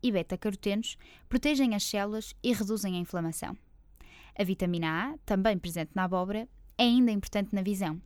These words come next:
Mas este alimento não é só constituído por vitaminas. Também possui minerais que, como iremos ver,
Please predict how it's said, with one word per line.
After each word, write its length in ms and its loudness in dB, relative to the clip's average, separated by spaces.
Mas 140 6
este 200 4
alimento 380 0
não 100 -2
é 60 -4
só 180 -2
constituído 480 -4
por 120 -4
vitaminas. 680 -2
Também 320 6
possui 420 -8
minerais 640 0
que, 120 -8
como 220 6
iremos 300 4
ver, 280 -2